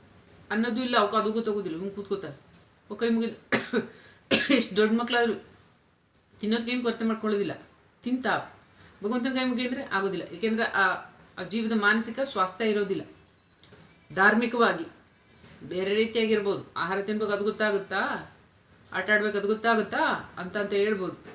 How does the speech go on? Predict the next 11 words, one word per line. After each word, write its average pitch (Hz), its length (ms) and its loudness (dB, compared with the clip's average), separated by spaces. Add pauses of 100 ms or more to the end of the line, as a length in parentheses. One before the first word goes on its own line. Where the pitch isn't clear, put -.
(380)
ಅದು 196 100 -2
ಗೊತ್ತಾಗುತ್ತೆ, 240 600 2
ಧಾರ್ಮಿಕ 233 420 6
ವಿಷಯ 262 220 -2
ಗೊತ್ತಾಗ್ತಾ 254 440 -2
ಇಲ್ಲ 240 120 0
ಅಂದ್ರೆ 240 180 0
ಅದು, 233 120 -2 (1200)
ಅದು 185 160 -2
ಅಸ್ವಸ್ಥ 262 400 -2
ಸ್ಥಿತಿ, - 380 -6